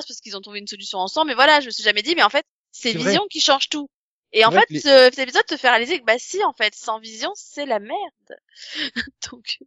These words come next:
Speaker 2: C'est vrai
Speaker 1: ok.
Speaker 2: que Vi-, Vision dans les films, il, il, il apparaît tellement secondaire, en fait.
Speaker 1: C'est ça.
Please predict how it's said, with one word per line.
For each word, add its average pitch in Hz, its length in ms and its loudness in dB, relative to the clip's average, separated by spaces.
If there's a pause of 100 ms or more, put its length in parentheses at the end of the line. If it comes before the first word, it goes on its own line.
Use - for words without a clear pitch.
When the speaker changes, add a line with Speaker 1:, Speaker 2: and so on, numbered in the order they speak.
(420)
Speaker 2:
C'est - 120 -12
vrai 208 140 0
Speaker 1:
ok. - 60 0
Speaker 2:
que 214 80 4
Vi-, 139 240 -4 (240)
Vision 147 280 -2
dans 127 100 2
les 120 140 0
films, 175 280 -4
il, 131 80 2
il, 110 920 -4
il 107 80 -2
apparaît 113 280 -2
tellement 175 280 -2
secondaire, 147 520 2
en 110 120 0
fait. 131 200 -4 (400)
Speaker 1:
C'est 302 120 -10
ça. 466 140 -2